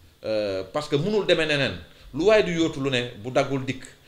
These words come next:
parce que nag ñu ngi koy xëcc ak doole ba pare di ko teg ci yoon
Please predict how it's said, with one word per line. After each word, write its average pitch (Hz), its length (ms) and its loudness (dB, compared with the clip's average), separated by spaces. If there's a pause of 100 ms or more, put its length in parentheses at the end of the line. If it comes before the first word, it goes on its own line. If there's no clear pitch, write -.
(120)
parce 143 140 -6
que - 60 -2
nag 165 140 2
ñu 180 140 -2
ngi 190 40 -6
koy 208 140 6
xëcc - 240 2
ak 135 160 -2
doole 147 320 4 (260)
ba 147 120 -2
pare 147 180 0
di 143 80 -6
ko 151 80 -4
teg 131 180 -4
ci - 120 -10
yoon 104 180 -2